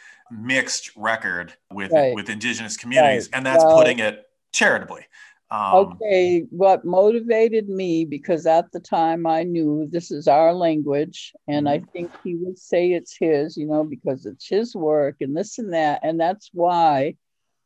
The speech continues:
Speaker 2: I would sit there and read those notebooks, because that's our stuff. He got that from our people, and I always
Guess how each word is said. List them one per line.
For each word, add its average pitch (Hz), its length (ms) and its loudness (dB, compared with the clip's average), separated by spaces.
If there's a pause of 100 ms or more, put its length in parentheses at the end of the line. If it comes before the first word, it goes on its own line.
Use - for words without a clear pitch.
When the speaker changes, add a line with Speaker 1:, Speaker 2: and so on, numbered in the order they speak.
(200)
Speaker 2:
I 185 260 4
would 143 240 -2
sit 240 340 0 (160)
there 139 280 4
and 147 320 -2
read 214 420 0
those 135 320 2
notebooks, 131 1040 -2
because 143 800 0 (100)
that's 190 380 4
our 190 300 4
stuff. - 500 -2
He 147 120 -6
got 180 320 -4
that - 220 -2
from 127 260 -6
our 165 300 2
people, 208 440 -6
and 143 140 -2
I 202 280 2
always 196 880 -2